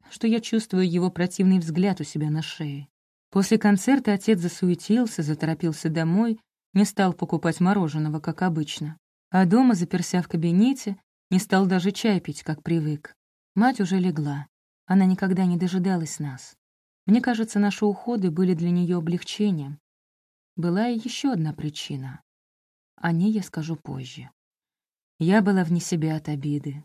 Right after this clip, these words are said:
Ушла в комнату, хлопнула дверью и улеглась, в чём была, на кровать. Перед сном отец всё же зашёл пожелать мне спокойной ночи и, как обычно, выключить свет. Я всё ещё дулась. «Никогда так больше не поступай со мной, папа!»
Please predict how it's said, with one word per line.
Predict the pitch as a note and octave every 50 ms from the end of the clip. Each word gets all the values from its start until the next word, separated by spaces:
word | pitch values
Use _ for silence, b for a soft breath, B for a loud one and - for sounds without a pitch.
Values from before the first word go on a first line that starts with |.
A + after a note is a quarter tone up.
| _ _ -
Ушла | F#3+ - - F#3+ F3 D#3
в | - -
комнату, | - B3 C4+ C4+ B3 A#3+ A3 - G3
хлопнула | F#3 - - F3+ E3 - D#3+ D#3 D3+ D3+
дверью | D3 D3 E3+ G#3+ B3 B3+ A#3 G#3 G#3
и | - A3+ A#3+
улеглась, | B3 A#3 G#3+ G3 F3 C#3+ D#3 D#3 E3+ G#3 A#3 G#3+ - -
в | -
чём | - - D#3 D#3+ D3+
была, | D3 D3+ D3+ E3 F#3
на | F#3+ E3+
кровать. | D3+ - D#3+ D#3+ D3+ C3+ C#3 C3+ C#3 - - - - _ _ _ _ _ _ _ _ _ _ _ _ _ _ _
Перед | - G3 G3 G#3 G#3
сном | - - B3 B3+ B3
отец | A#3 A3+ - A#3 A3+
всё | - - - A3 A3
же | F#3+ A3+
зашёл | G#3 G#3 B3+ C#4 - - B3 G#3+ F#3 -
пожелать | - D#3+ D3 E3 E3+ F3 E3+ - -
мне | F#3+ F3+
спокойной | - - F3 E3 - F3 E3+ E3+ E3+
ночи | E3+ F3+ A3+ C#4+ C#4 - -
и, | F3+
как | - E3+ D#3+ -
обычно, | F3+ F3 F3+ A3+ - - G#3 F#3+
выключить | F3+ G3 F#3+ - G3 F#3+ - G#3 -
свет. | - - G3 G#3+ G3 D#3 D3 - _ _ _ _ _ _ _ _ _ _ _
Я | - D#3+ D#3+
всё | D3+ - F3+
ещё | F3 D#3+ - - F3+
дулась. | E3 D3+ D3 C#3 C#3+ C#3 C#3 - - - - _ _ _ _ _ _ _ _ _ -
«Никогда | G#3 G3+ - A#3 G#3+ G3+ F#3 - _ - A#3+ G#3+ F#3
так | - F3+ F3 D#3+ D#3+
больше | D#3 F3 E3 - - F3+
не | F3+ F3
поступай | F3+ F3+ - - G3 - F#3+ F#3 F3
со | E3+ - F3
мной, | E3+ E3 E3+ D#3+
папа!» | - - F#3+ E3 D#3 - D#3 D3+ D3+